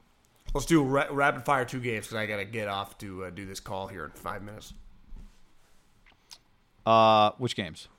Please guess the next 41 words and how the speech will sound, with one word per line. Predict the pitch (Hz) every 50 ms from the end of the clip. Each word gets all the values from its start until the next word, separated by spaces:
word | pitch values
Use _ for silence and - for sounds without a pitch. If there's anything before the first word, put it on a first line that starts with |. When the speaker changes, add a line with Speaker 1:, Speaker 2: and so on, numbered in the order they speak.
| _
Speaker 1:
Well, | - - 135
I | 135
just | 131 -
got | 139 131 117 - - _ _
two | - 160 165
opinions | 151 160 151 139 127 120 113 98
on | 101 101 101
two | - 127 113
games | 107 - 95 85 82 - - -
that | - 95
I'm | 101 104
Speaker 2:
Okay, | - - 120 101
Speaker 1:
pretty |
Speaker 2:
go. | 87 -
Speaker 1:
fired | 101 92 87
up | 90 -
on. | - 71 - - _ _ _ _ _ _ _ _ _ _ _ _ _ _ _ _ _ _ -
I | 160 196
think | 220 254 240
the | 175
Bills | 139 123 131 131 127 120
could | - 117 104
beat | 110 110 107
the | 101
Ravens, | 101 101 107 107 127 135 - - - _ _ _ _ _ _ _ _ _ _ _ _ _ _ _ _ _ _ _ _ _ -
uh, | 107 107 104 104 104 104 107 - - _
because | 135 120 - - 131 127 120 120 117 117 -
I | 117 120
also | 135 156 156 156 143
think | 113 139 139 123
that | 120 123 110
they | 123 123
put | 123 - 131 120 113
a, | 104 107 - -
the | 127 117
Niners | 104 101 98 101 110 113 117 123 127 127 123
kinda | 120 135 120 107
put | - 123 104
the | 101
blueprint | 101 110 110 123 127 127 - 127 127 123
out | 123 127 - -